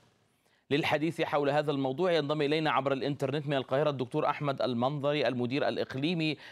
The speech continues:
لمنظمة الصحة العالمية شرق المتوسط.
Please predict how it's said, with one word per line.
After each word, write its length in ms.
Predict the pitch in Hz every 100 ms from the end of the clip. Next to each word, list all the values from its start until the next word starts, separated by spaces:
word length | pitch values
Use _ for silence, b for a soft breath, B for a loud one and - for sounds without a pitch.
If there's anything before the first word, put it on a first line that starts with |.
| B
لمنظمة 560 | 139 143 135 120 147 147
الصحة 360 | 131 - 151 139
العالمية 440 | 120 127 127 143
شرق 440 | 127 143 - - 117
المتوسط. 920 | 131 123 127 135 139 160 170 -